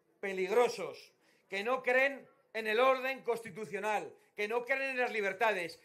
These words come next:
que no creen que hay que ir a las elecciones a decir la verdad a la gente sobre las propuestas electorales y sobre las políticas de pactos.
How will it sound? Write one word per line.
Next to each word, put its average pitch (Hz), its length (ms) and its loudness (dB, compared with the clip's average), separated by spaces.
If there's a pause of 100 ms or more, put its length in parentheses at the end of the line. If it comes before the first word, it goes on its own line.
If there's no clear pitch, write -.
(120)
que 214 100 -2
no 285 220 -2
creen 294 340 0
que 262 80 -2
hay 269 180 2
que 233 200 2
ir 240 380 -6 (240)
a 214 100 2
las 214 200 0
elecciones 208 680 -2 (220)
a 214 120 2
decir 220 360 -8
la 294 180 2
verdad 254 560 -2
a 214 100 0
la 202 140 0
gente 196 640 -6 (280)
sobre 208 320 -6
las 202 160 -4
propuestas 277 520 -4
electorales 262 720 -2 (220)
y 220 80 -14
sobre 202 200 -10
las 190 140 -8
políticas 185 500 -8
de 147 80 -10
pactos. - 480 -12